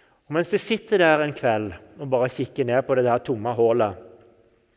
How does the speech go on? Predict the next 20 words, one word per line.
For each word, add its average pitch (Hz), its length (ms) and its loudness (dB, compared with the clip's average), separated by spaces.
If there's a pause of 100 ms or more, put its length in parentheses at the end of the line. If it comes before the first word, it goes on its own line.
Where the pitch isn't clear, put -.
(460)
så 139 200 -12
hører 120 320 0
de 139 120 0
en 135 120 -6
forsiktig - 840 -12
susen 113 680 -12
og 110 100 -10
en 110 80 -14
stemme 98 480 -10
som 120 160 -14
sier, 98 520 -10 (1120)
«Grav 104 400 -6 (340)
dypere. - 480 -16 (1700)
Grav 113 480 -4
dypere.» - 460 -18 (2500)
Og 135 100 -10
de 139 80 -6
fortsetter - 600 -8
å 127 60 -8
grave. 98 420 -10